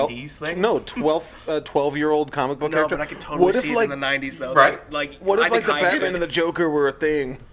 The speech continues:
Speaker 2: Like,
Speaker 3: Yeah.
Speaker 2: like, you fused them. Like, what if they had, like, the fusion earrings from Dragon Ball? Or, like,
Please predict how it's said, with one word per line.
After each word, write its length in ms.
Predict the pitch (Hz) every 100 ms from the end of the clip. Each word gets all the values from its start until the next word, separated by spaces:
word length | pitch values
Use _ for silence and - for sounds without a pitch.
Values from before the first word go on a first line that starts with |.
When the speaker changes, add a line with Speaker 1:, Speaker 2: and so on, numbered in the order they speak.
| - - - -
Speaker 2:
Like, 180 | 135 139 -
Speaker 3:
Yeah. 260 | 170 165
Speaker 2:
like, 160 | 151 131
you 80 | 151
fused 340 | 156 165 156
them. 320 | 139 117 113 - - - -
Like, 140 | 156 139
what 120 | 165
if 80 | 170
they 100 | 185
had, 160 | 170
like, 120 | 165 160
the 60 |
fusion 340 | - 151 151 165
earrings 320 | 165 165 165
from 120 | 143
Dragon 260 | 123 147 156
Ball? 260 | 165 165 165 - - - -
Or, 100 | 135
like, 220 | 127 123